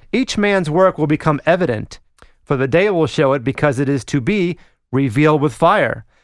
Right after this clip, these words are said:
and the fire itself will test the quality of each man's work. If any man's work which he has built on it remains, he will receive a reward. If any man's work is burned up, he will suffer loss,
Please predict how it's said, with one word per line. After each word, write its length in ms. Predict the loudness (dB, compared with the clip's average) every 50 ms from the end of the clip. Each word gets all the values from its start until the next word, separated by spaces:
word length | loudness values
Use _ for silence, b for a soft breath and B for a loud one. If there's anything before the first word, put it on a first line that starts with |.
| _ _ -4
and 140 | -2 -2 -2
the 60 | -2
fire 360 | 0 2 2 4 4 4 2
itself 440 | 0 -2 0 2 2 2 2 0 -2
will 120 | -2 -4
test 440 | -4 -4 -2 -2 0 0 -2 -2 -4
the 80 | -4 -4
quality 520 | 0 2 2 4 4 4 2 0 0 -2
of 120 | -2 -2 -2
each 180 | -4 -4 -4
man's 320 | -2 -2 -2 -2 -2 -4 -2
work. 380 | -2 -2 -2 -4 -8 _ _ _ _ _ _ _ _ _ _ _ _
If 140 | -4 0 0
any 160 | 0 2 2
man's 280 | 2 2 2 0 0 0
work 320 | 0 2 2 2 0 -2
which 180 | -4 -4 -2 -2
he 60 | -2
has 140 | -2 -2 -2
built 320 | -2 0 0 0 0 0
on 160 | 0 0 0
it 120 | 0 -2 -2
remains, 600 | -2 0 0 0 0 0 -2 -4 -4 -8 -10 -14 _ _ _ _ _ _
he 160 | -4 -2 -2
will 120 | 0 0
receive 360 | -2 -2 -2 -2 -4 -4 -2 -2
a 40 |
reward. 600 | -2 -2 -2 -2 -2 0 0 0 -2 -4 -8 -14 -20 _ _ _ _ _
If 140 | -6 -2 0
any 160 | 0 0 0
man's 280 | 0 0 0 0 -2 -2
work 260 | 0 0 0 0 0
is 120 | -2 -4 -2
burned 340 | 0 0 0 0 0 0
up, 300 | 0 2 0 0 -4 -8 -20 -20 _ _ _ _ _ _ _
he 160 | -4 -2 -2
will 140 | 0 -2 -4
suffer 360 | -2 0 -2 0 0 0 0
loss, 520 | 2 2 2 2 2 0 -4 -8 -12 -20